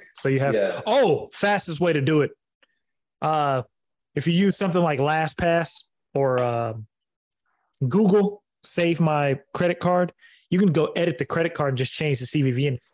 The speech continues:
Speaker 1: updates it on all your other places. That is another way. Or,
Speaker 2: Hmm.
Speaker 1: to-
Speaker 2: Good.
Speaker 1: or I, I've seen people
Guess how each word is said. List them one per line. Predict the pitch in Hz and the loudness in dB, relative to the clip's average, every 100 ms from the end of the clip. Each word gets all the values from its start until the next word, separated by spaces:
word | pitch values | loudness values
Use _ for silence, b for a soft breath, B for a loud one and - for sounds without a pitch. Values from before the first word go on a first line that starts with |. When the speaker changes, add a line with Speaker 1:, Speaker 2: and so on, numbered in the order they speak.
| - | -8
Speaker 1:
updates | 147 - 135 127 | -6 -2 -4 -2
it | 131 139 | -6 -4
on | 123 123 | -4 -2
all | 127 131 | -2 0
your | 123 | 0
other | 117 113 | 0 -2
places. | 131 117 131 - _ _ _ _ _ _ | -4 -4 -8 -14 _ _ _ _ _ _
That | 127 127 | -2 0
is | 120 | -2
another | 117 117 110 | -2 -6 -6
way. | 110 120 _ _ _ _ _ _ _ _ | -8 -10 _ _ _ _ _ _ _ _
Or, | 208 226 165 139 - | 2 4 4 0 -2
Speaker 2:
Hmm. | 226 180 120 101 90 - - _ _ _ _ _ _ _ _ _ | -2 0 0 -2 -6 -12 -20 _ _ _ _ _ _ _ _ _
Speaker 1:
to- | 113 | -4
Speaker 2:
Good. | 101 101 - _ _ _ 190 | -4 -4 -14 _ _ _ 2
Speaker 1:
or | 226 214 170 | 4 4 2
I, | - 170 165 | 0 -2 -2
I've | 170 | -2
seen | - 185 160 | 0 2 2
people | 175 147 151 135 | 2 2 0 0